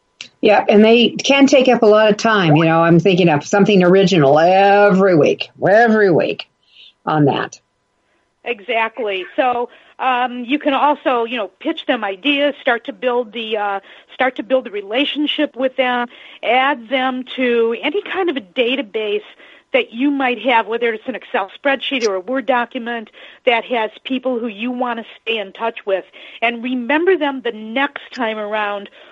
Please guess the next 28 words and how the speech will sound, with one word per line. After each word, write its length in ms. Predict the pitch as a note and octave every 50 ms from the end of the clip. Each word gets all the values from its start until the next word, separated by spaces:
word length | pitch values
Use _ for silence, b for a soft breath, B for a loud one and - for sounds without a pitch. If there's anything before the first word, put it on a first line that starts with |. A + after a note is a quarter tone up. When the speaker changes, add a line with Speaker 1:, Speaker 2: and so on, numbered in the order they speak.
| b b _
Speaker 2:
when 400 | G3+ A#3 A#3+ A#3 A#3 A3+ A3 A3 G3 - _
you 580 | G3+ G#3 G#3+ A#3+ B3+ B3+ B3 B3 A#3+ A#3+ A#3 G#3 _
publish 380 | - - B3 A#3 A#3+ A#3+ - -
your 160 | A#3 G3 G3+
next 460 | G3+ G3+ G3+ A3 C4+ C#4+ C#4+ C#4+ - - -
book. 500 | G3 F3 F3+ G#3 F#3+ C#3+ A2 - - - - _ _ _ _ _ _ _
You 80 | A3 G#3+
know, 140 | F#3 - - - - -
keep 200 | C#4 D4 D4 D#4+
in 140 | D4 C#4+
front 300 | C#4 - - D4 B3+ A#3
of 80 | A3+ G3
them, 320 | G3 G3 F3+ D#3+ E3 D#3 -
because 320 | A3+ G#3 - G#3 A3+ G#3+ F#3+ - _
book 180 | - C4+ C4+ _
bloggers, 520 | - C4 A#3 A3+ A3 G#3 A3 A3 G#3+ -
many 240 | A#3 A#3 A#3+ A3+ A#3
of 120 | A3+ G3 -
them 280 | A3 G#3+ G#3 G#3 G3 b b b b b
have 180 | b B3 A3 F#3+
really 380 | G3+ G#3+ A3+ B3+ B3+ B3 A#3+ A3+
loyal 720 | G#3 G3+ F#3+ A3 A#3+ A#3+ A#3+ A3 G3+ G3+ F#3+ F3 F3 -
audiences. 640 | G#3 A3 G#3 G3 G3+ F#3 F3 F3 - - - - - - - _ _ _ _ _ _ B B B B _
Speaker 1:
Yeah, 200 | - D#4+ D4+ -
and 100 | D4 C4
not 180 | D4 E4 F#4 G4
like 220 | G4 E4+ C#4+ A#3+
that. 500 | B3 C4+ C4+ C4 B3+ G3+ D3 D#3 - -